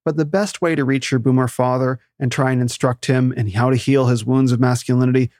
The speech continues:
is to give him the books that were written around that time. Now, if you don't know how to start that conversation, I can't honestly tell you there's going to be an easy way to do that. In my observation, what has to happen first is there has to be a crisis.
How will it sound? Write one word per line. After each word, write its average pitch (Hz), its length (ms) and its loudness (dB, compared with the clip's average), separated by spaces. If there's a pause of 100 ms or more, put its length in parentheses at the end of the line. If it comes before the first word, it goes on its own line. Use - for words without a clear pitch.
is 151 240 2
to 156 120 -2
give 131 200 0
him 131 160 0
the 120 80 2
books 123 320 -2
that 120 100 0
were 123 140 -2
written 123 480 -2
around 120 320 0
that 120 180 -2
time. 117 400 -2 (160)
Now, 135 380 0
if 131 120 -2
you 135 80 4
don't 175 200 2
know 156 100 0
how 120 120 0
to 120 80 -4
start 202 340 -2
that 156 140 -4
conversation, 135 800 -2 (400)
I 139 80 -2
can't 175 340 -4
honestly 151 400 -2
tell 131 260 -2
you 151 280 0 (220)
there's 131 160 0
going 135 220 2
to 135 60 2
be 123 180 2
an 120 160 0
easy 131 260 2
way 120 220 2
to 120 140 -2
do 120 200 2
that. 107 300 -4 (280)
In 139 160 4
my 165 220 2
observation, 143 760 -2
what 120 100 -2
has 120 220 0
to 123 80 -2
happen 117 420 -2
first - 580 -4 (340)
is 135 160 0
there 131 100 -2
has 123 280 -2
to 143 100 -2
be 123 160 0
a 117 60 -2
crisis. - 800 -6